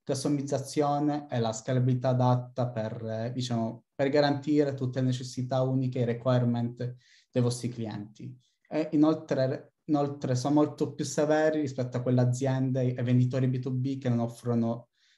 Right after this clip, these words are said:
che non offrono una B due C experience anche a loro. Quindi la nuova era,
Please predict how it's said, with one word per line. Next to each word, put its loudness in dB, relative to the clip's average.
che 2
non 2
offrono 0
una 2
B 2
due -2
C 0
experience -4
anche -8
a -2
loro. -10
Quindi 0
la 4
nuova 4
era, 0